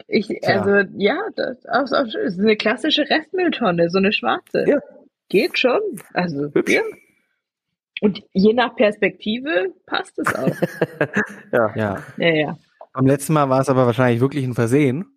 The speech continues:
Speaker 2: ja, weil man einfach die Sachen auch nicht hatte, ja, und,
Speaker 3: Ja.
Speaker 2: äh, dann dachte, komm, nehmen wir die Mülltonne.
Speaker 3: Da, da gab's einfach gar keine, gar kein Wahllokal, wo sie war. Sie hat's einfach in irgendeine Mülltonne geworfen,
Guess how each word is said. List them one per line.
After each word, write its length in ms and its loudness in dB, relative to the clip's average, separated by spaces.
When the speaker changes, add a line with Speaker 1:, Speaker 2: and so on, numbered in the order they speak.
Speaker 2:
ja, 260 0
weil 160 2
man 300 0
einfach 300 -2
die 160 0
Sachen 320 0
auch 120 -2
nicht 160 -4
hatte, 300 0
ja, 280 -4
und, 280 0
Speaker 3:
Ja. 100 0
Speaker 2:
äh, 40 -4
dann 140 -4
dachte, 280 -2
komm, 160 -2
nehmen 140 -4
wir 20 -6
die 80 -6
Mülltonne. 500 0
Speaker 3:
Da, 60 -4
da 80 -2
gab's 320 -2
einfach 320 0
gar 160 2
keine, 300 0
gar 160 0
kein 200 -2
Wahllokal, 560 0
wo 80 -2
sie 200 -8
war. 240 0
Sie 120 -2
hat's 120 -2
einfach 220 0
in 100 0
irgendeine 360 -2
Mülltonne 360 -2
geworfen, 420 -4